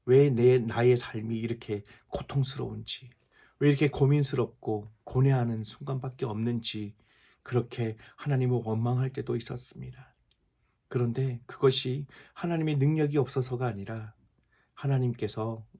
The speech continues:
나를 사랑하지 않아서가 아니라, 하나님께서는 나의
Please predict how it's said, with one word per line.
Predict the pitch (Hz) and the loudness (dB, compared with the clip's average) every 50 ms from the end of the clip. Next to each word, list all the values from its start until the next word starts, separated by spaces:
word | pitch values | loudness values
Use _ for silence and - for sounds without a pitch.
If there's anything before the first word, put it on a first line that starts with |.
| _ - | _ -8
나를 | 110 107 110 117 113 110 | -6 -4 -2 -2 -4 -4
사랑하지 | - - - 143 135 139 139 139 139 - 135 | -6 -6 -6 -4 -2 -2 -2 -2 -2 -2 -2
않아서가 | 123 123 131 135 131 143 131 127 135 | -2 0 -2 -2 -2 -2 -4 -4 -4
아니라, | 127 120 110 107 - 120 127 123 - _ _ _ _ _ - - _ _ | -4 -6 -8 -8 -8 -10 -10 -12 -12 _ _ _ _ _ -20 -20 _ _
하나님께서는 | - - 160 160 156 151 147 139 - 123 - - 107 113 113 117 110 110 - _ _ _ _ _ _ _ _ _ _ _ | -10 -6 -4 -2 0 0 -2 -2 -2 -4 -4 -4 -6 -6 -6 -6 -8 -10 -14 _ _ _ _ _ _ _ _ _ _ _
나의 | - - 107 101 101 104 104 101 98 98 98 98 | -12 -10 -8 -8 -6 -6 -6 -8 -8 -10 -12 -14